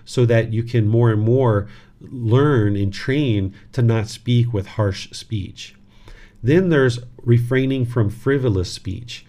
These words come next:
What this is, is, like, idle chatter or unpurposeful, unbeneficial s-, speech. This is where you might have a craving in your mind and you're just yada, yada, yada, yada, yada, yada, yada, yada, yada, yada, yada, yada, yada, yada.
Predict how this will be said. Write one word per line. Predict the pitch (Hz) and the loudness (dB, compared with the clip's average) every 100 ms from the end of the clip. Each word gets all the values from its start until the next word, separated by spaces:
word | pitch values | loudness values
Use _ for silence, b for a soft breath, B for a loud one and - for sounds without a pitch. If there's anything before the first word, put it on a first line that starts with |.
| b b | b b
What | 139 139 | -2 2
this | 185 175 | 0 2
is, | 156 147 127 | 0 2 0
is, | 117 | 0
like, | 117 98 - | 0 0 -2
idle | 120 123 120 113 | 0 4 4 2
chatter | - 107 101 98 80 - - | 0 0 2 0 -4 -10 -8
or | 98 95 | -4 -4
unpurposeful, | - 117 117 - 117 117 95 - 101 104 | 0 2 2 0 0 0 -2 -2 -4 0
unbeneficial | 104 101 98 95 104 - 90 | -2 0 -2 -2 -4 -4 -10
s-, | - - B B - | -10 -20 B B -16
speech. | - 165 156 - - - B B | -6 -2 0 0 -6 -14 B B
This | 139 127 | -2 0
is | 143 117 | 2 6
where | 120 | 8
you | 117 107 | 8 6
might | 117 | 4
have | 117 113 | 4 2
a | |
craving | 92 - 127 123 117 117 | -2 -6 -2 0 0 0
in | 110 | -2
your | 107 98 | -4 -4
mind | 101 120 120 120 120 120 B - | -2 0 2 2 0 -4 B -8
and | 98 | -6
you're | 98 | -4
just | 101 98 - | -4 -6 -6
yada, | 101 104 104 | -4 -4 -2
yada, | 101 98 | -2 -2
yada, | 95 95 95 | -4 -4 -6
yada, | 95 95 95 | -6 -6 -6
yada, | 92 95 92 | -6 -6 -6
yada, | 90 92 90 | -6 -6 -8
yada, | 87 90 85 | -8 -8 -6
yada, | 85 135 147 | -4 -4 -4
yada, | 147 139 127 120 120 117 | -4 -4 -2 0 2 2
yada, | 117 165 175 | 0 -4 -4
yada, | 156 139 127 | -4 -4 -4
yada, | 151 185 175 | -6 -4 -4
yada, | 143 127 | -6 -6
yada. | 127 147 | -6 -8